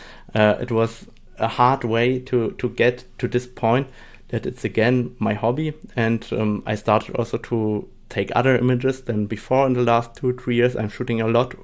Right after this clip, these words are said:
for myself and, uh, not even nature. And that's just for me. I don't show these images, uh, on Instagram. I don't show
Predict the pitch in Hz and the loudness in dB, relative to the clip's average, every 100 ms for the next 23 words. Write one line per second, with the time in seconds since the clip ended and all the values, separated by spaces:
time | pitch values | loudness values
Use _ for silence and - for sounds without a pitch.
0 | - - 107 101 - 127 170 - - 104 | -12 -4 -2 0 0 -2 -4 -12 -6 -4
1 | 107 - 107 104 - - - - - - | -4 -4 -4 -4 -8 -20 -20 -20 -20 -4
2 | 123 120 123 113 107 127 - 180 - - | 0 2 2 2 2 2 -2 -8 -8 -16
3 | - - - - 117 - - - 123 117 | -20 -20 -6 -2 0 -2 -12 -4 -2 -2
4 | - 127 131 - 127 120 110 104 104 101 | -2 -2 -2 -2 -2 0 0 -2 -2 -4
5 | - - 127 135 - 117 120 127 123 120 | -8 0 2 2 0 -2 -2 -2 -2 0
6 | 117 - - 113 107 107 - - - - | -2 -2 -6 -2 -2 -4 -14 -20 -6 -2
7 | 120 139 135 135 135 107 101 113 120 - | -2 -2 0 0 2 -2 -2 -2 -2 -4
8 | 113 | -6